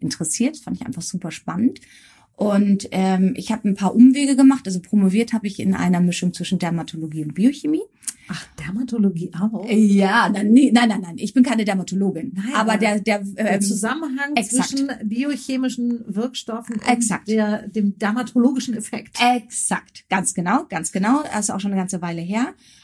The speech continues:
Speaker 1: Also ich habe viele Umwege genommen und dann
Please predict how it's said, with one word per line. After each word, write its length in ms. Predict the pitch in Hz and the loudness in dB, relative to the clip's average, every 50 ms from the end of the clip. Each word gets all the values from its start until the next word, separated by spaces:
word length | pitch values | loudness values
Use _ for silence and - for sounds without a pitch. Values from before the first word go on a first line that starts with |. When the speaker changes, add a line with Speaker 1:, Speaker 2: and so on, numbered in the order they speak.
| _ | _
Speaker 1:
Also 380 | - - 214 220 233 220 - - | -8 -6 -4 -2 -4 -4 -4 -8
ich 320 | - - - - 220 - 262 | -12 -12 -10 -6 -2 -2 -2
habe 80 | - - | -2 -4
viele 300 | - - - 277 254 233 | -4 2 4 4 6 6
Umwege 460 | - 262 277 269 302 311 302 311 294 | 8 6 6 6 4 -2 -4 -4 -4
genommen 420 | 254 294 277 285 302 302 320 330 269 - | 0 0 2 2 2 2 0 0 -2 -2
und 540 | 214 233 240 247 247 - - - _ - | 0 2 4 4 4 2 -4 -12 _ -12
dann 420 | - 190 196 226 247 254 254 247 | -10 -4 2 6 8 8 8 6